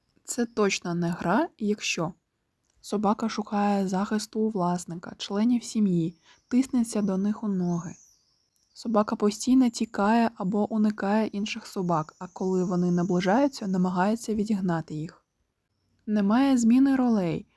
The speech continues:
У хорошій грі так: зараз ти мене наздоганяй, а потім я тебе, наприклад. Тіла собак напружені,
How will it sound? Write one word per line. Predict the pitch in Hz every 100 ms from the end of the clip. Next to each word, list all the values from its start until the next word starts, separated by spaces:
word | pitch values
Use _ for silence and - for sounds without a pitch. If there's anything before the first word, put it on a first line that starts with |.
| _ _ _
У | 208
хорошій | 202 214 247 285 262 226
грі | 240 269
так: | 269 180 160 - -
зараз | 202 202 180 -
ти | - 311
мене | 339 320 294
наздоганяй, | 277 269 247 233 226 226 214
а | -
потім | 214 320 311 254 226
я | 175 151
тебе, | - 165
наприклад. | 160 - 170 - - - _ _ _ _ -
Тіла | 208 202 240
собак | - 220 220 -
напружені, | 226 226 214 208 196 175 151 185